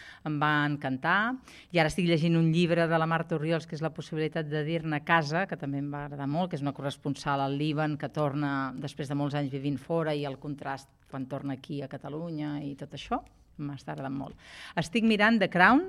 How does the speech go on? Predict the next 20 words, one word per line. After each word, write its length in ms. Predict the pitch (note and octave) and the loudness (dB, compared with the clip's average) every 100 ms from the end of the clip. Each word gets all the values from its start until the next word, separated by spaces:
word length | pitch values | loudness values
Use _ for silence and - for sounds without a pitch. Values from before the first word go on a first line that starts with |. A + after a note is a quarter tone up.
| G#4+ | -2
una 200 | F#3 F3+ | 0 2
sèrie 440 | E3+ G3 F3+ F3+ F3 | 2 0 0 -2 0
que 160 | F3 | -2
no 420 | F3 F3+ G3+ A3+ A3 | 0 0 2 2 4
hagués 260 | G#3 F#3 | 2 0
dit 200 | F3+ E3 | -2 -2
mai 420 | F3 F3 F#3+ F#3 | 0 2 2 2
a 60 | E3 | 2
la 100 | D#3 | 0
vida 380 | E3 E3+ D3+ D3 | 0 0 0 0
que 100 | D#3 | 0
em 200 | C#3 C#3 | 0 0
podria 420 | C#3+ C#3+ D#3+ E3+ | -2 -2 2 2
agradar, 460 | C#3+ C3+ B2+ E3+ D3+ D3+ - _ - | 2 0 0 0 -2 -10 -20 _ -10
perquè 400 | C3+ - - - - - | -10 -10 -16 -16 -18 -12
no 280 | E3+ D3 D3 | -8 -4 -2
m'interessa 720 | C3+ C#3+ C#3 C3+ B2+ - A3 C4 | -2 -2 -2 -6 -6 -8 -10 -6
la 160 | D3 | -4
monarquia 640 | C3+ C3+ C3 C#3 C#3 C3+ C#3+ | -2 0 -2 -6 -8 -6 -8
britànica, 600 | D3+ D3 D3+ E3+ F3+ | -8 -8 -8 -8 -8